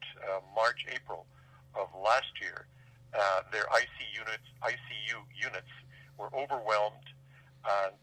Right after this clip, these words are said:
they just didn't have enough doctors to care, uh, for the number of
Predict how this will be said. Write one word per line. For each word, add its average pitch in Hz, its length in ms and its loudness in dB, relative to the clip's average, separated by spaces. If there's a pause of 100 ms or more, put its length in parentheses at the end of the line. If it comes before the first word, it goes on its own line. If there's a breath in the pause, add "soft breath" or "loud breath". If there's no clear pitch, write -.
(160)
they 104 300 -8
just - 240 -8
didn't 131 200 -8
have 123 300 4
enough 104 220 2 (100)
doctors 101 460 0 (160)
to 95 60 -14 (260)
care, 110 360 2 (600 loud breath)
uh, 92 220 0
for 110 100 -2
the 95 100 -8
number 101 380 -2 (100)
of 92 220 -2